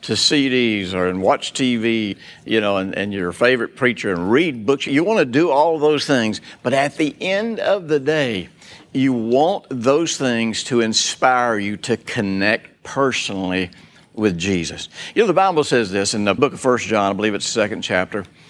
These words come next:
or third chapter, uh, second verse. He says, "Beloved, now are we the sons of God." Right now we're sons of God. "But it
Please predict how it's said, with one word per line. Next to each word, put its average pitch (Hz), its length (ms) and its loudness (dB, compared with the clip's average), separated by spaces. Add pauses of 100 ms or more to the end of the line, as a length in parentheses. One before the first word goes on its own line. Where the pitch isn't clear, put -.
(200)
or 101 180 2
third 117 260 2
chapter, 95 380 0 (100)
uh, 92 120 -2
second 95 320 -2
verse. 95 260 -4 (320)
He 131 100 -4
says, 131 220 2
"Beloved, 113 720 2
now 107 560 2
are - 80 0
we 127 140 -2
the 127 40 -6
sons 139 240 -4
of 127 120 -8
God." 110 160 -2
Right 175 280 0
now 254 240 -6
we're 90 120 -6
sons 85 240 -8
of 85 100 -16
God. 71 180 -12 (400)
"But 135 220 2
it - 160 -2